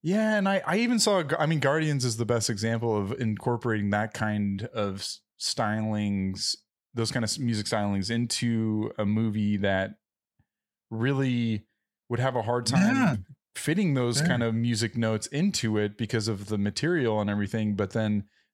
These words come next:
Speaker 1: the visual language and the, and the humor of Ja-,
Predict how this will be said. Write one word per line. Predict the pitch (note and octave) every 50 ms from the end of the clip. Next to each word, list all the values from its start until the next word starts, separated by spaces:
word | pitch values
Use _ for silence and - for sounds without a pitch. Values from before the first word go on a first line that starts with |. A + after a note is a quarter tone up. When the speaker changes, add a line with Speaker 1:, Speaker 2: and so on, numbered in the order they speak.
| _
Speaker 1:
the | A#2 A2
visual | G#2 C#3 C#3 B2+ C#3+ C#3 C3 B2+
language | B2+ B2+ B2+ C3 B2+ B2+ C3 B2+ A#2+ A#2
and | C3 A2 G2+
the, | G2+ F#2 - _ -
and | A#2 G2+
the | G2
humor | - D3+ D#3+ D#3+ D#3+ D#3 D3+ D3+ D3
of | C3 A2 G2+ F#2+ -
Ja-, | A#2+ A#2+